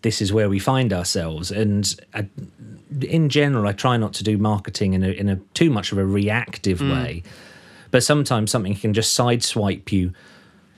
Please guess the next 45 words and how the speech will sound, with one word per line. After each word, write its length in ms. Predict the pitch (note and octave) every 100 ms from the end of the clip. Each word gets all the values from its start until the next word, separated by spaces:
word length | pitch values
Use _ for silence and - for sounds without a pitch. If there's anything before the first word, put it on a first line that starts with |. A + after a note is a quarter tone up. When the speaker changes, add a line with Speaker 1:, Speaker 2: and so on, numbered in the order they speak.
| -
Speaker 1:
so 260 | - A2+
massively 640 | G2+ B2 A#2+ - G#2 F2+ F#2
that, 220 | A2 F2+ F#2+
that 100 | A2
you 100 | A2
kinda 200 | B2+ A#2
have 180 | C3
to 100 | -
do 80 | C#3
it. 100 | C3+
But 60 | B2
I 40 |
think 200 | B2 D#3+
you're 120 | C#3 C#3
right. 280 | D3 F#2+
This, 160 | G#2 D3 -
if, 460 | - E3+ - - -
if 260 | - - D#3
you're 80 |
in 60 | D3
a 20 | C3
situation 600 | D3 D3 B2+ A#2 - A2
where 100 | G#2
your, 200 | A2+ A2+
your 240 | A#2 A#2+
normal, 500 | C3+ C#3+ C3+ A#2+ G2 - - - - - - _
your 120 | B2
normal 260 | B2+ C#3 B2+
kind 160 | B2+ G#2+
of 60 |
progress 840 | - C3 A#2+ F#2+ F2 F2 - - - -
and 280 | F#2 F#2 G2
your 100 | G2+
normal 320 | G#2+ G2+ G2
kind 200 | G#2 F#2+
of 220 | F2+ -
key 180 | - G#2+
performance 480 | F#2 A#2 G#2 F#2+ -
indicators 760 | E3 F#2 F#2+ F2 F2+ F2 - - - -
kind 180 | - F#2+
of 80 | F#2
turn 220 | A2 F#2+
into 220 | F2 F2+
nonsense, 760 | G2 A2+ G#2+ C#3 C3+ B2 A#2+
Speaker 2:
Mm. 40 | -